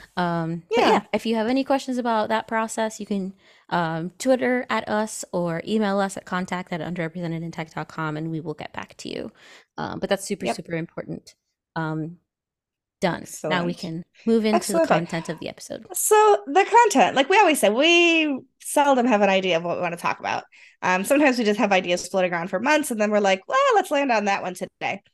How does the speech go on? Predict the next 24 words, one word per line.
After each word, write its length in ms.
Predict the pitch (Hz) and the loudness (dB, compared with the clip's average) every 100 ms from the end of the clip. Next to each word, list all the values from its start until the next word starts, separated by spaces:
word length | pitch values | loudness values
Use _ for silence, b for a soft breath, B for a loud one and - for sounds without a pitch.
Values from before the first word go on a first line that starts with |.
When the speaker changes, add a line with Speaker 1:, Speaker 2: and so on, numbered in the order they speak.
| _ _ b b b | _ _ b b b
Speaker 2:
But 160 | 254 233 | -2 4
this 240 | 539 587 | 4 6
week, 280 | 262 208 208 - | 4 6 4 2
I 80 | 240 | 2
sent 280 | - 294 | 4 2
you 200 | 254 294 | 2 2
a 80 | 302 | 0
TikTok 640 | - 269 - 190 165 220 - | 0 -4 -2 -2 -2 -4 0
that 140 | 202 | 2
I 140 | 185 196 | 4 2
had 260 | 202 208 | 0 -2
seen 680 | - - 330 302 202 185 214 B B B | -4 -6 -2 0 0 -2 -6 B B B
about 240 | 214 226 - | 2 2 4
code 260 | - 415 | 4 4
switching. 540 | - 185 - - 226 - _ _ b b b - | 4 -2 -2 -6 -6 -12 _ _ b b b 4
Now, 140 | 262 | 6
I've 160 | 269 269 | 6 4
heard 260 | 427 415 | 4 6
of 100 | 339 | 4
code 220 | - 226 | 2 2
switching 320 | 214 202 196 190 | 2 -2 -2 -4
before, 500 | 190 170 165 202 208 B | -6 -4 0 0 -2 B
and 80 | 254 | 0
interestingly, 1000 | 311 427 381 - 240 214 190 180 202 254 | 4 4 4 2 2 4 2 2 -2 -6